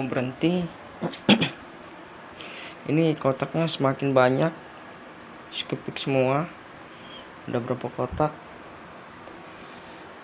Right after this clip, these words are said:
Kita nunggu sampai kepiknya habis saja.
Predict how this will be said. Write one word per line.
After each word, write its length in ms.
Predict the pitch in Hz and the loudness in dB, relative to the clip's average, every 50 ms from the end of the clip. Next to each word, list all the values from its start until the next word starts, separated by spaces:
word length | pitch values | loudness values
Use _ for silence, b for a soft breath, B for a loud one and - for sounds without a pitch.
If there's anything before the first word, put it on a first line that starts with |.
| - - - | -16 -14 -14
Kita 200 | - - 135 135 135 | -8 -2 0 0 2
nunggu 600 | 135 135 135 139 135 139 139 139 135 135 135 135 | 2 2 2 2 2 4 4 4 4 4 2 0
sampai 640 | 135 - 131 131 131 - 135 131 131 131 127 127 | 0 0 -2 -2 0 0 0 0 2 0 0 -2
kepiknya 560 | - - - - - 113 - - 127 127 123 123 | -4 -8 -10 -8 -10 -8 -4 -4 -2 0 0 0
habis 200 | 127 135 131 - | 0 -2 -4 -4
saja. 400 | 131 113 117 120 135 143 156 170 | -4 -2 0 0 0 0 0 -2